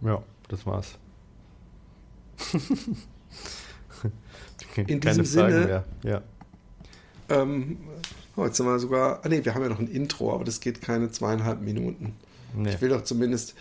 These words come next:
Speaker 2: dann machen wir es jetzt noch ein bisschen gemütlich, die letzten
Speaker 1: Äh,
Speaker 2: anderthalb
Speaker 1: also ich,
Speaker 2: Minuten,
Speaker 1: ich spiel, ich
Speaker 2: damit
Speaker 1: spiel,
Speaker 2: wir auf
Speaker 1: äh,
Speaker 2: jeden Fall die Stunde schaffen. Du
Speaker 1: ich spiel noch
Speaker 2: spielst
Speaker 1: ein
Speaker 2: was?
Speaker 1: bisschen, ein bisschen Kaminfeuer
Speaker 2: Klavier?
Speaker 1: ein. Ja, das oder so. Ja, genau.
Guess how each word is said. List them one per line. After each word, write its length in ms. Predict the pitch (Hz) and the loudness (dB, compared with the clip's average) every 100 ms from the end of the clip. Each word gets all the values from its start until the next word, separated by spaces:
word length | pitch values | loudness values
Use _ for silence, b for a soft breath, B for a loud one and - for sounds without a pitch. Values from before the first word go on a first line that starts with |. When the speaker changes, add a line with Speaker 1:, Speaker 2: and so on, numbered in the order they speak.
| B B | B B
Speaker 2:
dann 180 | 113 113 | 0 2
machen 220 | 120 135 | 2 2
wir 60 | 127 | 2
es 120 | 110 | 0
jetzt 160 | 113 113 | -2 0
noch 80 | |
ein 100 | 110 | 0
bisschen 280 | 113 113 117 | 0 0 2
gemütlich, 440 | 117 120 117 117 110 | 2 2 0 -4 -2
die 80 | 117 | 0
letzten 300 | 127 - - | 2 0 0
Speaker 1:
Äh, 160 | - | 0
Speaker 2:
anderthalb 360 | 175 107 120 117 | 2 4 6 6
Speaker 1:
also 180 | 113 120 | 6 6
ich, 60 | 117 | 4
Speaker 2:
Minuten, 280 | 113 113 - | 2 2 2
Speaker 1:
ich 80 | - | 0
spiel, 240 | 240 120 117 | 2 4 4
ich 60 | |
Speaker 2:
damit 240 | 110 160 170 | 4 6 6
Speaker 1:
spiel, 100 | - | 8
Speaker 2:
wir 80 | 175 | 6
auf 60 | - | 8
Speaker 1:
äh, 120 | 175 | 8
Speaker 2:
jeden 120 | 185 | 6
Fall 180 | 175 165 | 4 2
die 100 | 156 | 2
Stunde 440 | 151 175 170 160 156 B B B - 156 | 0 2 2 2 0 B B B -6 -2
schaffen. 360 | - 147 156 | 0 0 -2
Du 60 | 160 | -2
Speaker 1:
ich 140 | - 143 | -2 2
spiel 140 | 120 | 4
noch 120 | 117 | 6
Speaker 2:
spielst 80 | 101 | 6
Speaker 1:
ein 100 | 107 | 4
Speaker 2:
was? 80 | 107 - | 2 0
Speaker 1:
bisschen, 140 | - | -2
ein 100 | 104 | 0
bisschen 460 | 104 - 110 101 98 | 0 0 2 2 2
Kaminfeuer 380 | 107 107 107 131 | 2 2 2 4
Speaker 2:
Klavier? 280 | 104 98 82 | 6 6 4
Speaker 1:
ein. 200 | 98 92 | 0 2
Ja, 160 | 101 107 | 4 4
das 200 | 110 135 | 2 0
oder 200 | 131 107 | 2 2
so. 200 | 110 95 B B B - | 2 0 B B B -2
Ja, 140 | 101 98 B B B - - | -2 -4 B B B -18 -8
genau. 300 | 110 101 | -4 -2